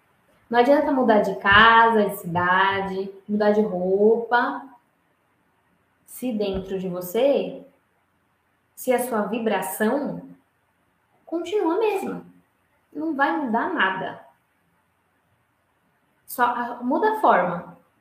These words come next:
mas a questão ali, a materialização não vai mudar.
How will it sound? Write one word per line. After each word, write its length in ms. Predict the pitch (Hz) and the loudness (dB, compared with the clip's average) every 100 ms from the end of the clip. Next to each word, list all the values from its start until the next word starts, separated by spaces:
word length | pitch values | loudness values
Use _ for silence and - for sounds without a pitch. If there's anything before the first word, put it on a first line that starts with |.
| _ _ | _ _
mas 140 | 220 214 | -4 -2
a 80 | |
questão 540 | 214 240 220 - 254 262 | -2 -4 -4 -4 -2 0
ali, 760 | 202 214 269 349 - - - | 0 -2 -2 -6 -10 -16 -16
a 120 | - 214 | -6 -4
materialização 720 | 226 262 240 233 214 208 269 | -2 -4 -2 -2 -2 -2 -4
não 60 | 330 | -2
vai 160 | 370 | -2
mudar. 520 | 494 214 170 156 - | 0 0 -2 -6 -16